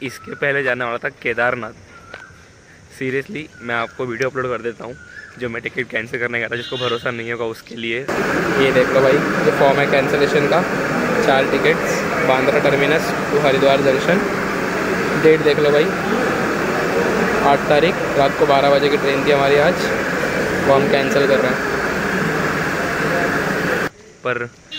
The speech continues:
मेरे फैमिली ने अलाउ नहीं किया, क्योंकि वहाँ के जो चल रहे हैं अभी सीन, उस वजह से। और वहाँ पे मतलब बर्फ़ पड़ रही है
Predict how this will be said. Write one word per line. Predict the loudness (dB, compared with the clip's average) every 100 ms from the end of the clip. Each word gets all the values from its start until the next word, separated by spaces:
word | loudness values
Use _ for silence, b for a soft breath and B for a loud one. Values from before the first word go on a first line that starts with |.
| -12 -6
मेरे | -6
फैमिली | -2 -2 -2
ने | -2
अलाउ | -2 -2 -4
नहीं | -6 -6
किया, | -6
क्योंकि | -6 -6
वहाँ | -6
के | -6 -6
जो | -6 -8 -12 B B B B -18 -6
चल | -4
रहे | -2
हैं | -2
अभी | -4
सीन, | -8 -10 -10 -12 -16 -12
उस | -8
वजह | -4 -4
से। | -6 -10 -10 -20 -20 -20 -18 -18 -20 -20 -20 -20 -8
और | -6 -4 -4 -6 -6
वहाँ | -8 -6
पे | -4 -4
मतलब | -4 -8 -6
बर्फ़ | -4 -4 -6
पड़ | -6
रही | -6 -4
है | -6